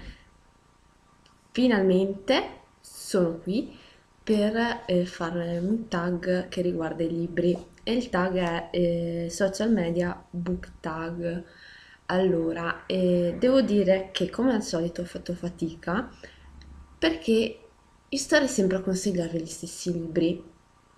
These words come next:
ma ho cercato di variare un po', anche se troverete dei libri che chi mi segue da tanto, ehm, sicuramente avrà già visto, però bando alle ciance, ehm, iniziamo.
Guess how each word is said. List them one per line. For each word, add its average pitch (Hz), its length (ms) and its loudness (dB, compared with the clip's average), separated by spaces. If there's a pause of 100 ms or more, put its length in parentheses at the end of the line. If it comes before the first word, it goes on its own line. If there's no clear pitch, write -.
(120)
ma 233 320 2
ho 254 80 0
cercato 180 520 0
di 170 100 -6
variare 165 380 -4
un 180 200 -2
po', 175 320 -6
anche 185 320 -2
se 170 240 -8
troverete 175 520 2
dei 170 160 0
libri 165 440 -4
che 156 200 -10
chi - 160 -8
mi 165 140 -4
segue 160 300 -4
da 160 140 -8
tanto, 160 720 -6 (460)
ehm, 156 1200 -6
sicuramente 170 680 0
avrà 165 220 -4
già 190 140 4
visto, - 640 -2 (720)
però 190 440 6 (920)
bando 185 400 4
alle 254 160 8
ciance, 233 720 4
ehm, 180 840 4
iniziamo. 175 760 0